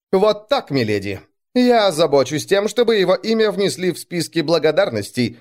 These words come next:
когда принц Джерон прибудет на весеннее празднество». Мне стало дурно. Я легко коснулся плеча будущей жены, направив ее ко входу.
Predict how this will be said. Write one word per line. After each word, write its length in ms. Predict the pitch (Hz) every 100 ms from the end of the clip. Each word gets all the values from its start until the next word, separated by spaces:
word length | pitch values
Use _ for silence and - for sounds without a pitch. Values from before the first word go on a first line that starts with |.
| _
когда 280 | 143 117 117
принц 380 | 120 123 123 117
Джерон 520 | 110 143 139 156 175
прибудет 440 | 196 175 180 165
на 100 | 170
весеннее 480 | 151 139 156 135 139
празднество». 720 | 135 123 98 101 - 104 95 _ _ _ _ _ _ _ _ _
Мне 320 | 82 90 95 98
стало 360 | - 104 104
дурно. 460 | 95 113 101 92 92 _ _ -
Я 160 | 123 175
легко 300 | 185 185 220
коснулся 580 | 196 - 202 196 190
плеча 420 | - 160 156 165 151
будущей 480 | 139 135 120 131
жены, 320 | 113 123 147 165
направив 580 | 143 117 127 110 101
ее 220 | 101 98 92
ко 160 | 98
входу. 580 | 90 - 71 69 62 _